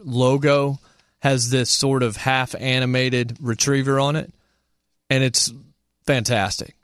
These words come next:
Like, it's, it doesn't look menacing at all. It looks like something that you want to own. And, like, Virginia's probably gonna own them later, but this is ridiculous.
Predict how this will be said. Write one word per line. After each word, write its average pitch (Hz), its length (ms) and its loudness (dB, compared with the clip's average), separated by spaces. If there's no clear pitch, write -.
Like, 127 220 0
it's, - 400 0
it 156 160 0
doesn't 180 300 2
look 156 280 0
menacing 147 600 0
at 170 80 2
all. 175 320 2
It 139 80 -2
looks 151 240 0
like 139 240 0
something 135 440 0
that 120 180 -4
you 113 100 -4
want 113 180 -2
to 76 80 -8
own. 92 380 -6
And, 92 100 -6
like, 120 220 -2
Virginia's 107 420 -2
probably 101 300 -2
gonna 104 180 -4
own 107 200 -2
them 98 140 -2
later, 107 280 -2
but 120 160 -2
this 160 180 2
is - 100 -4
ridiculous. - 540 -10